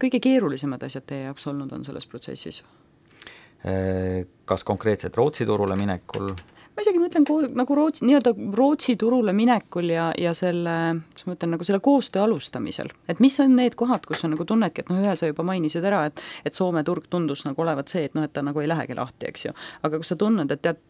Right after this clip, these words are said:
Speaker 1: teinekord kakud juukseid peast, et no aru ei saa, et mida ma nüüd tegema pean või kust need uksed nagu lahti lähevad?
Speaker 2: Ma hetkel ei, äh, ei näe väga suuri, äh, takistuskive, ütleme kohe ausalt. On, on räägitud, et Ra-,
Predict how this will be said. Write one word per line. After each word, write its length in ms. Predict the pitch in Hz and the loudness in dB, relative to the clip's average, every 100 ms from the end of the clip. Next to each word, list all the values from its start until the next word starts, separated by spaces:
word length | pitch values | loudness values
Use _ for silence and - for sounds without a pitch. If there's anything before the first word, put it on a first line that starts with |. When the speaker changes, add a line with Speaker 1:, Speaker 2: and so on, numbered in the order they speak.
| 180 | -2
Speaker 1:
teinekord 320 | 175 151 - | -2 -2 0
kakud 320 | 190 170 160 | 0 0 0
juukseid 320 | 208 - 123 - | 0 -2 -4 -2
peast, 260 | 139 - | -2 -4
et 80 | - | -4
no 80 | 147 160 | -2 0
aru 160 | 131 | 0
ei 80 | 123 | -2
saa, 160 | 156 135 | -2 -4
et 140 | 120 | -2
mida 180 | 147 139 | -2 -2
ma 140 | 120 | -4
nüüd 100 | 123 | -4
tegema 320 | - 151 120 120 | -2 -2 -2 -4
pean 240 | 135 131 | -2 -2
või 80 | 131 | 0
kust 240 | 190 - | -2 -2
need 160 | 135 147 | -4 -2
uksed 320 | 160 113 131 | -4 -4 -6
nagu 160 | 123 151 | -4 -4
lahti 240 | - 113 | -4 -6
lähevad? 400 | 120 131 151 - _ - - - - - - - | -6 -6 -8 -10 _ -20 -20 -20 -20 -20 -20 -8
Speaker 2:
Ma 100 | - | -2
hetkel 420 | 120 190 - 135 127 | 0 0 0 0 4
ei, 480 | 131 131 135 135 135 | 4 2 0 2 2
äh, 240 | 131 135 135 - _ _ _ _ _ - | 4 2 -2 -8 _ _ _ _ _ -6
ei 120 | 127 | -2
näe 260 | 180 254 98 | 0 2 0
väga 200 | 95 87 | -2 -4
suuri, 640 | - 101 98 87 87 90 90 | -4 -2 -2 -2 -4 -4 -4
äh, 540 | 90 90 - - - - | -4 -4 -6 -6 -8 -4
takistuskive, 720 | 104 - 87 - - 101 87 78 - _ _ _ 107 | -2 -2 -6 -10 -8 -4 -4 -6 -14 _ _ _ -8
ütleme 260 | - 101 | -4 -2
kohe 160 | 101 110 | 0 4
ausalt. 500 | 143 101 - - - _ - - - - _ | 4 4 -4 -16 -20 _ -20 -20 -20 -20 _
On, 200 | 104 107 117 | -4 -2 0
on 180 | 113 | 0
räägitud, 520 | 104 160 147 127 113 101 | 2 2 2 -2 -4 -4
et 100 | - | -2
Ra-, 140 | 117 | -2